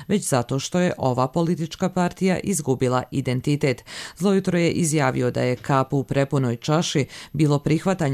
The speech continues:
kandidature Branka Baraća za načelnika opštine, koji je ranije iznosio stavove protiv S D S-a, i naglasio da je jedan od razloga prelaska u D N S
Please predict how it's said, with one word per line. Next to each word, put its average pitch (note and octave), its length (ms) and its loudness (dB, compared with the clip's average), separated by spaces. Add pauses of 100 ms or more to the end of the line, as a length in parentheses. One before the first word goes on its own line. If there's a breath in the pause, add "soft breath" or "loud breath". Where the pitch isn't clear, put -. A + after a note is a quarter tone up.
kandidature C#3 720 0
Branka C3 460 0
Baraća C3+ 520 0
za B2+ 140 0
načelnika C3 560 0
opštine, C3 520 0 (260 loud breath)
koji F#3+ 200 0
je B2+ 120 2
ranije C3 360 0
iznosio C3+ 560 -2
stavove C3+ 480 0
protiv D3 420 0
S B2+ 180 0
D C3 220 2
S-a, C#3 220 2 (360 loud breath)
i G3+ 100 2
naglasio C3 600 0
da C#3 120 0
je B2 140 2
jedan B2+ 280 0
od A#2+ 100 -4
razloga C#3 480 0
prelaska F3 480 0
u D3+ 80 2
D C#3 120 0
N C3 200 0
S F3+ 240 0